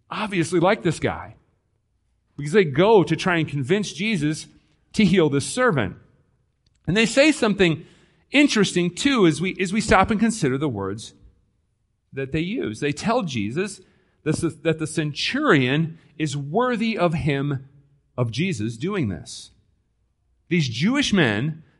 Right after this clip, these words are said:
think the centurion deserves to have his servant healed because the centurion's a nice guy and he loves their nation. And in fact, he helped them out by building their local synagogue.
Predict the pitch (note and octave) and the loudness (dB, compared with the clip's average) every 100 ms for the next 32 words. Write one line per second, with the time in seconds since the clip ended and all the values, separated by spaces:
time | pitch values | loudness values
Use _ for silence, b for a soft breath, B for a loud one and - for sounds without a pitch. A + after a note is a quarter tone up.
0 | - F#3 F3+ D#3 D#3+ C#3 - - B3+ E3+ | 2 2 2 -2 -4 -4 -6 -2 2 4
1 | B2 C#3+ E3 B B D#3 D3 D3 A3 B3 | 2 0 -4 B B 0 2 4 4 4
2 | A#3+ A#3 F3+ F3 F#3+ - A#2+ A#2+ D3+ - | 2 2 2 2 -2 -2 -2 0 -4 -6
3 | - b - C4 E3+ C#3 D3 F3 G3+ F#3+ | -14 b 2 6 8 6 2 4 6 4
4 | - - _ _ _ - D3+ F3 D#3 - | 0 -20 _ _ _ -6 -2 0 0 2
5 | F3+ C#3 C3+ B2+ G#2 A2+ - A#3+ G3 C#3 | 2 2 0 0 -2 -4 0 4 6 6
6 | D3 C#3 D3 D#3 C3+ D3+ D#3+ A3+ C4 - | 4 4 6 6 4 0 2 2 2 2
7 | D3+ C#3+ D3 D#3 A#3+ A3 A3 - B B | 2 2 0 0 2 2 0 -10 B B
8 | C4+ C#4 E3+ G3+ G#3+ G#3+ A#3 F#3+ C3+ F3+ | 2 4 4 4 4 2 2 4 2 0
9 | G#3 G#3 C#3 C3 C3 F3+ G3+ F#3 G#3+ G#3 | 0 0 2 0 2 -2 0 0 0 0
10 | C#3+ A#2+ A#2 E3 - C4 C#4 E3 A#2+ F#2+ | 0 0 0 -4 -4 -2 0 2 2 0
11 | F#2 | -8